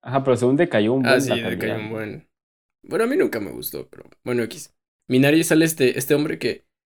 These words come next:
Speaker 2: actúa súper bien, o sea, gran actor. Nunca imaginé que Glenn de The Walking Dead fuera tan buen actor. Qué bueno, estoy muy feliz por él. En realidad todos actúan muy bien y, y bueno, una premisa,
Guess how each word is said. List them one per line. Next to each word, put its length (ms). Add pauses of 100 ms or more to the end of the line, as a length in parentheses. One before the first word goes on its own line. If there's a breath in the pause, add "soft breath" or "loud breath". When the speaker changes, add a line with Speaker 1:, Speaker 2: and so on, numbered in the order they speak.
(140)
Speaker 2:
actúa 720
súper 600
bien, 300
o 60
sea, 400 (600)
gran 240
actor. 400 (400)
Nunca 260
imaginé 680
que 420
Glenn 260
de 100
The 60
Walking 360
Dead 100
fuera 260
tan 180
buen 140
actor. 400 (420)
Qué 100
bueno, 360 (360)
estoy 180
muy 80
feliz 280
por 160
él. 140 (640)
En 80
realidad 220
todos 200
actúan 280
muy 120
bien 240
y, 140 (720)
y 40
bueno, 180
una 200
premisa, 600